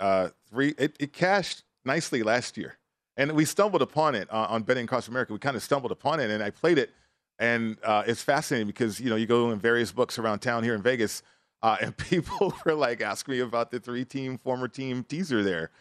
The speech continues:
Uh, but, no, I think it went three and one last year, the way I, that I played it, and then it would have been off to a great start, uh, this year. But, uh, just some discipline with an earlier number. Now, the closing number, uh, well, the closing number, but the earlier number certainly would have had a chance to kinda play that, uh,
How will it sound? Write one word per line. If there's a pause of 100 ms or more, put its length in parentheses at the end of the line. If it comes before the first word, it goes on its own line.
(380)
Uh, (220)
but,
no,
I
think
it
went
three
and
one
last
year,
the
way
I,
that
I
played
it,
and
then
it
would
have
been
off
to
a
great
start, (360)
uh,
this
year. (100)
But,
uh,
just (300)
some
discipline
with
an
earlier
number.
Now,
the
closing
number, (320)
uh,
well,
the
closing
number,
but
the
earlier
number
certainly
would
have
had
a
chance
to
kinda
play
that,
uh,